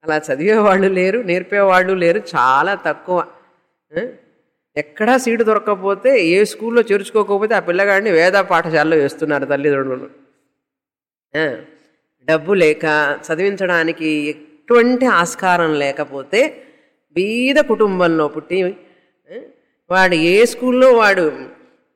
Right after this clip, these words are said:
చదవడానికి ఆస్కారం లేకపోతే వాడిని తీసుకెళ్ళి వేద పాఠశాలలో వేస్తుంటే అక్కడ వాడిని తీర్చిదిద్దుతున్నారు. ఆ పిల్లవాడిని బ్రహ్మవర్చ-, వచ్చే-, వర్చస్సు వచ్చేట్లు చేస్తున్నారు.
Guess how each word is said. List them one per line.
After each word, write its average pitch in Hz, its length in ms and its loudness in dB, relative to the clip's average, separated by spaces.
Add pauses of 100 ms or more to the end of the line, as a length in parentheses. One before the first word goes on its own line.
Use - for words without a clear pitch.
(800)
చదవడానికి 240 580 2
ఆస్కారం 196 500 0
లేకపోతే 165 280 -2
వాడిని 160 220 0
తీసుకెళ్ళి 170 420 -4
వేద 151 180 2
పాఠశాలలో 147 840 -2
వేస్తుంటే 160 680 -6 (300)
అక్కడ 254 460 -2
వాడిని 175 500 2
తీర్చిదిద్దుతున్నారు. 165 1120 -2 (540)
ఆ 156 100 0
పిల్లవాడిని 143 800 -4 (440)
బ్రహ్మవర్చ-, 175 680 -2
వచ్చే-, 156 440 -4
వర్చస్సు - 560 -4
వచ్చేట్లు 175 520 -4
చేస్తున్నారు. 127 520 -12